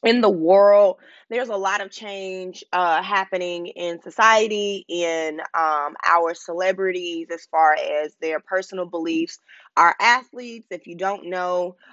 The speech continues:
um, the N C double A just passed a law allowing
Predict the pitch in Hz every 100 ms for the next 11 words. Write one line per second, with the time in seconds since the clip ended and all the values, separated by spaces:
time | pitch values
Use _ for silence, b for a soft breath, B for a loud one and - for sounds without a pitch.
0 | b 180 180 170 160 151 151 156 190 202
1 | 233 196 190 180 175 180 175 180 - -
2 | 190 175 - - 156 160 180 185 185 -
3 | 165 165 165 170 175 170